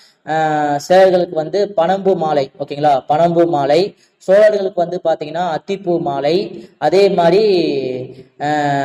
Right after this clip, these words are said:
பாண்டியர்களுக்கு வந்து பாத்தீங்கன்னா, ஆ, வேப்பம்பூ மாலை. ஓகேங்களா? சேரர்களுக்கு வந்து பனம்பூ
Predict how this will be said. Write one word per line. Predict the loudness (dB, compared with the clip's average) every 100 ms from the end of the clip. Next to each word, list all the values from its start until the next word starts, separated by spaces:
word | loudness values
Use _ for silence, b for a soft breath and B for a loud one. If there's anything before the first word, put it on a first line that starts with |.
| -2 -4 -8 -14 _ 0
பாண்டியர்களுக்கு | 2 4 2 2 0 -2
வந்து | -2 -2
பாத்தீங்கன்னா, | -2 -2 -4 -4 0 0 -2 -6 _ _ _ _ _ _ _ _ -6
ஆ, | -2 0 0
வேப்பம்பூ | 0 0 0 0 0 -2
மாலை. | -2 -4 -6 -8
ஓகேங்களா? | -8 -6 -2 0 0 b b b
சேரர்களுக்கு | 0 2 4 2 0 -2
வந்து | -2 -2 -2
பனம்பூ | -2 -2 -2 0 2 0 -6